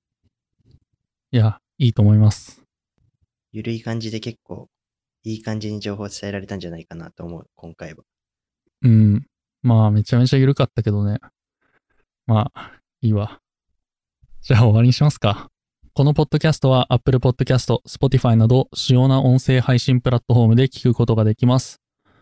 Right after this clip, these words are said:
Speaker 1: もしこの番組を気に入ってくれたら、ポッドキャストアプリからフォローしてください。アプリによっては右上とか左上にフォローっていうとこあるんでね。していただければ、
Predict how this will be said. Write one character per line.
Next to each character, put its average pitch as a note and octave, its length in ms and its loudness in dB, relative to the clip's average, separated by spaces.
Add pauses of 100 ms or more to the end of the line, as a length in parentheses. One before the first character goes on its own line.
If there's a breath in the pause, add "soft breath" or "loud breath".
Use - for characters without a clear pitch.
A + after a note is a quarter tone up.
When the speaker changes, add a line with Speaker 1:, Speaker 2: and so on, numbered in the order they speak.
(180)
Speaker 1:
も D#3+ 100 0
し - 260 -2
こ C3 120 0
の A#2+ 80 4
番 A#2 160 2
組 A2 180 4
を A2 80 2
気 - 120 -2
に A#2 60 4
入 A2+ 80 4
っ - 20 -10
て A#2 120 -6
く - 80 -4
れ A2 80 0
た A2+ 120 -2
ら、 A#2+ 280 0 (280)
ポ C3 80 0
ッ - 20 -8
ド - 80 -6
キ C#3+ 100 0
ャ C#3 40 0
ス - 80 -12
ト D3 80 0
ア C#3+ 80 0
プ C#3 80 0
リ A2+ 100 2
か B2 140 -2
ら C3 120 0
フ - 180 -4
ォ - 20 2
ロ A#2 100 2
ー - 20 4
し - 80 -8
て A#2 100 -2
く - 80 -4
だ A2 100 -2
さ - 120 -4
い。 A2 80 -4 (180)
ア C#3+ 100 -2
プ - 120 -2
リ C3 80 4
に A#2 80 6
よ A2 60 4
っ G#2+ 40 0
て - 140 -4
は G#2 220 0 (120)
右 A#2 280 4
上 A2 140 4
と A#2 100 -4
か - 140 -6
左 A2+ 360 0
上 A2 140 4
に G#2+ 240 0
フ - 140 -2
ォ - 20 2
ロ G#2+ 100 2
ー G2 40 0
っ - 20 -14
て - 120 -4
い - 20 -2
う - 20 -8
と - 80 -8
こ - 100 -6
あ G#2 60 2
る G#2 80 0
ん G2+ 60 -2
で A2 100 -2
ね。 A2 180 -4 (640)
し - 80 -6
て - 80 0
い A2 80 2
た - 80 2
だ A2 140 2
け - 80 0
れ B2+ 80 2
ば、 B2+ 260 0